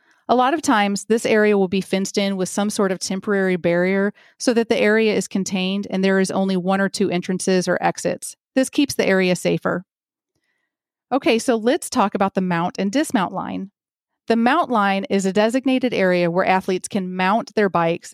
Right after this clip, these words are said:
and start the cycling leg. The dismount line is the line by which you must be off your bike before crossing and entering into transition.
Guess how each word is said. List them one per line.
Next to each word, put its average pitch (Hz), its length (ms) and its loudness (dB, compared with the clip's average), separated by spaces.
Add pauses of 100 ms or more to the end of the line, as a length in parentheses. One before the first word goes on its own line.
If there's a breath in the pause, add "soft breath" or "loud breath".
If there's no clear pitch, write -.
and 202 140 0
start - 280 0
the 196 60 0
cycling 175 460 -2
leg. 170 380 -4 (680)
The 208 100 0
dismount 247 540 0
line 175 440 -2
is 202 160 -2
the 220 100 2
line 202 280 2
by 208 140 4
which 185 300 -2
you 208 120 0
must 208 220 0
be 214 160 -2
off 202 300 2
your 240 100 2
bike 175 320 -2
before 220 440 0
crossing 180 520 -2
and 175 100 -4
entering 180 460 -2
into 170 220 -2
transition. 170 720 -2